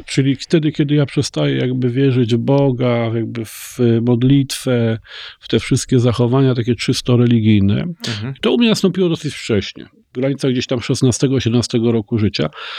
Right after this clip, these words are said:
Speaker 1: Ja zostałem oczywiście ochrzczony, wychowany, y, y, przez rodziców za komuny, y, jakby w pewnej takiej, a,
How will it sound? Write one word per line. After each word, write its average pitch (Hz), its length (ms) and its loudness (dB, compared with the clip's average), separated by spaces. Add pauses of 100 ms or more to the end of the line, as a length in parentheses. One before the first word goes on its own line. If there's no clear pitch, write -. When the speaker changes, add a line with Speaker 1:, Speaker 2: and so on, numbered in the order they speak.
(240)
Speaker 1:
Ja - 100 0
zostałem 202 320 2
oczywiście 175 360 0
ochrzczony, 139 520 -2
wychowany, 143 560 2 (180)
y, 123 440 2
y, 120 60 0
przez 120 240 0
rodziców 123 800 -2
za 127 260 2
komuny, 135 720 4 (540)
y, 117 320 -2
jakby 123 280 -2
w - 60 -18
pewnej 131 340 0
takiej, 123 480 2 (420)
a, 127 180 0